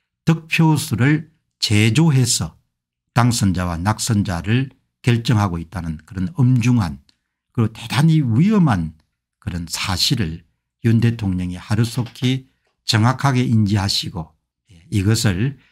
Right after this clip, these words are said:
여당과 협의해서 다음 총선에 이전에 그런 통합선거인 명부의 위변조가 불가능하도록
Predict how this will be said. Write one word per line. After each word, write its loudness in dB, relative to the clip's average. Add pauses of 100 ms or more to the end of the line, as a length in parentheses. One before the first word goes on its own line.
(240)
여당과 2
협의해서 -2 (300)
다음 2
총선에 0 (220)
이전에 0 (480)
그런 -4
통합선거인 2
명부의 -2
위변조가 0 (300)
불가능하도록 0